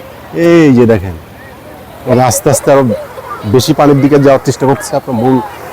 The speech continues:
স্রোতটা দেখানোর চেষ্টা করতেছে। বি-, বর্ষাকালে আরো স্রোতটা আরো বাড়বে। এই দেখেন,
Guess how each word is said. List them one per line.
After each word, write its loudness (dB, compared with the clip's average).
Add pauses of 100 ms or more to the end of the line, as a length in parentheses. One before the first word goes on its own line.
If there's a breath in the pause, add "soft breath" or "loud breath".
(120)
স্রোতটা 0
দেখানোর 2
চেষ্টা -2
করতেছে। -2
বি-, 0 (140)
বর্ষাকালে 0 (600)
আরো 2
স্রোতটা 0
আরো 4
বাড়বে। 2 (360)
এই 0
দেখেন, 0